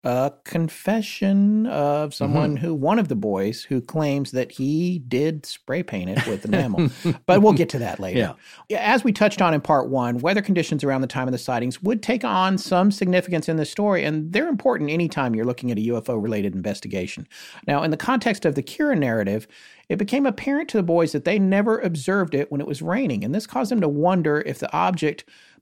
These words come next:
Speaker 1: might be affected by water in some way, or if water might be some sort of kryptonite with relation to the object's operational capabilities.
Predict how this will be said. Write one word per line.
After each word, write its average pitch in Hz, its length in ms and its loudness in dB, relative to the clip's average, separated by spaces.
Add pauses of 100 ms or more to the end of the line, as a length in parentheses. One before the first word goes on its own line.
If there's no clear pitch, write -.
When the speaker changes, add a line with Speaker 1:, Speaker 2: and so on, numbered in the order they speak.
Speaker 1:
might 233 160 -2
be 254 100 0
affected 226 460 -2
by 151 120 4
water 170 400 2
in 143 80 0
some 127 280 -2
way, 107 320 -2
or 98 180 -4
if - 160 -12
water 143 220 0
might 143 160 -2
be 139 80 -4
some 147 180 -4
sort 139 180 -2
of 120 120 -6
kryptonite 113 600 -4
with 120 200 -6
relation 143 460 -2
to 139 120 -4
the 127 160 -2
object's 117 380 -4
operational 110 600 -4
capabilities. 127 960 -4